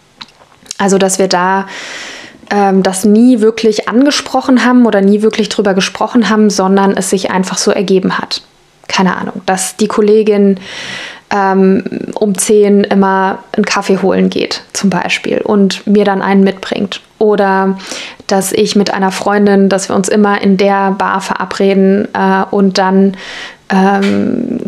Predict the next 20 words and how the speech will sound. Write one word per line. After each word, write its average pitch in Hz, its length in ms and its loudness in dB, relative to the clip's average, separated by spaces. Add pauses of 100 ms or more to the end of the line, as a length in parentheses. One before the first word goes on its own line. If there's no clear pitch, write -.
(120)
den 202 160 2
Tag, 190 520 -2
den 190 140 2
Abend, 190 520 0
äh, - 280 0
genauso 196 600 2
dann 196 380 0
gestalten, 196 760 2
wie 196 120 4
wir 190 120 4
ihn 196 80 2
immer 202 220 2
gestalten. - 500 -4
Also, 190 180 0
dass 202 180 0
sich 214 120 0
so 220 80 0
bestimmte 220 480 0
Routinen, 262 640 2 (480)
ähm, 196 580 4